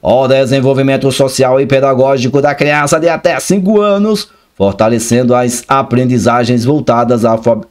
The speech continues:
alfabetização, ao pensamento lógico, matemático e à cidadania como forma de prepará-la para o ensino fundamental. Eita,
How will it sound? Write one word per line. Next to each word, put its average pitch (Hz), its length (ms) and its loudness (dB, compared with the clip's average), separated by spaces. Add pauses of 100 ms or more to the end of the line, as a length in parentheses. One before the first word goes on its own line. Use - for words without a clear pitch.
alfabetização, 123 1300 0 (440)
ao 165 140 2
pensamento 120 680 0
lógico, 143 500 0
matemático 117 880 0
e 123 80 2
à 127 60 0
cidadania 123 680 0
como 151 320 -2
forma 139 380 -2
de 143 100 0
prepará-la 131 600 0
para 127 200 0
o 143 60 0
ensino 135 300 0
fundamental. 127 580 0
Eita, 113 800 -2